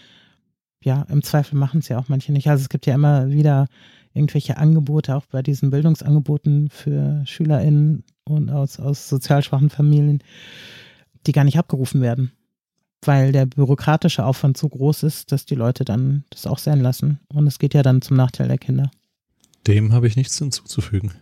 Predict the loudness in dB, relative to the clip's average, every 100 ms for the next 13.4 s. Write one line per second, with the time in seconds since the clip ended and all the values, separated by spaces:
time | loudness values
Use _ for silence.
0 | _ _ _ _ _ _ _ _ _ _
1 | _ -2 2 2 2 2 2 2 0 0
2 | 0 0 -2 -2 -4 -4 -10 -14 -16 -18
3 | -18 -20 -20 -20 _ 2 4 4 2 0
4 | 0 0 0 -2 -4 -8 -8 -10 -10 -16
5 | -10 -6 -4 -6 -12 _ _ _ _ _
6 | _ _ _ -2 -2 -2 _ _ _ -2
7 | 2 2 2 2 0 -2 -2 -4 -2 -2
8 | 2 2 0 0 0 0 -2 0 0 0
9 | -4 -6 -6 -2 0 2 0 -2 -4 _
10 | _ _ _ _ _ 0 2 2 0 -2
11 | -8 -20 _ _ _ -4 0 0 -2 -4
12 | -2 0 2 0 -2 0 0 0 -2 -8
13 | -8 -8 -8 -12